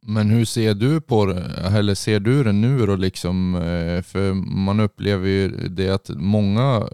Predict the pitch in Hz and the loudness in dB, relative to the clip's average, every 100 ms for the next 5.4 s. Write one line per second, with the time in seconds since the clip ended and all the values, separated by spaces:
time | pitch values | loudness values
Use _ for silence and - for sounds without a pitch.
0 | - - 101 98 90 113 135 80 78 92 | -8 -2 0 2 2 0 0 -4 -8 -4
1 | 90 90 90 90 87 120 135 95 - 90 | 0 0 0 -2 -2 -2 -2 -4 -4 -4
2 | - 87 87 - 85 - - 92 87 95 | -4 -4 -4 -4 -4 -6 -6 -4 0 0
3 | 95 117 131 - 95 87 - 98 87 85 | 0 0 -2 -2 -2 -2 -2 -2 0 -2
4 | 87 - 82 80 82 98 92 - 80 78 | -4 -4 -4 -4 -6 -8 -10 -8 -6 -6
5 | 78 - - | -6 -10 -18